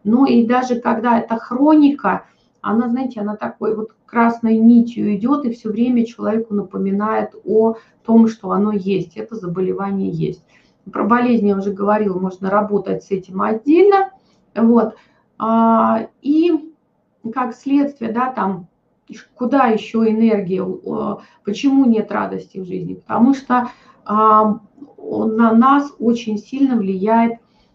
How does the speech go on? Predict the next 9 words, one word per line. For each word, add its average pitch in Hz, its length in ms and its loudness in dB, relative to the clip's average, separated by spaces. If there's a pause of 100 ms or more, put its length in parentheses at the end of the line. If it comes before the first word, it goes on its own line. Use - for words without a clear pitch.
(120)
солнечный 240 760 0
дневной 202 440 0
свет. 190 500 -6 (960)
Мы 240 240 6
все 277 380 0
еще 262 320 -2
остаемся 226 640 -2
биологическими 196 960 -6
существами, 262 1000 -2